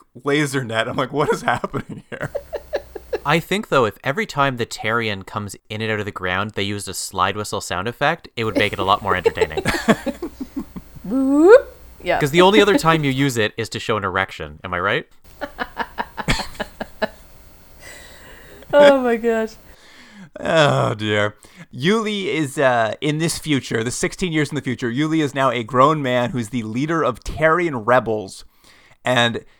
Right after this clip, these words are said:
Speaker 1: he has been, he was invading to sabotage the, uh, I guess, the settlement of another grown-up Syndrome kid who, I guess, finally arrived. I guess they were successful in their mission. More Syndrome kids arrived. This one's name is Max, and he's growing up.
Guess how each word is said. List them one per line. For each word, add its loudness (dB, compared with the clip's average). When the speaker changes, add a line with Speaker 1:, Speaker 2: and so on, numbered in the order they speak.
Speaker 1:
he -6
has 2
been, -4
he -8
was -6
invading -2
to -6
sabotage 2
the, 0
uh, 2
I -2
guess, -2
the -6
settlement 2
of 0
another 2
grown-up 0
Syndrome -4
kid -4
who, 0
I 0
guess, -4
finally 2
arrived. 4
I 2
guess -2
they 2
were 0
successful -2
in -2
their 0
mission. -2
More 0
Syndrome -4
kids -6
arrived. 0
This -4
one's -4
name -2
is -4
Max, 2
and -10
he's -8
growing 2
up. -2